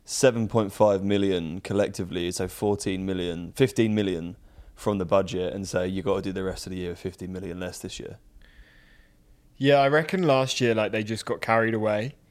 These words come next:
Speaker 2: Like, they hadn't won for a while, Red Bull,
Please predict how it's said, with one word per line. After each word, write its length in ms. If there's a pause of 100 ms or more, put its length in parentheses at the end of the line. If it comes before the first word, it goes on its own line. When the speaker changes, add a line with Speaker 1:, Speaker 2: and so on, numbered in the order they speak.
(200)
Speaker 2:
Like, 180
they 120
hadn't 280
won 280
for 160
a 40
while, 380 (220)
Red 300
Bull, 260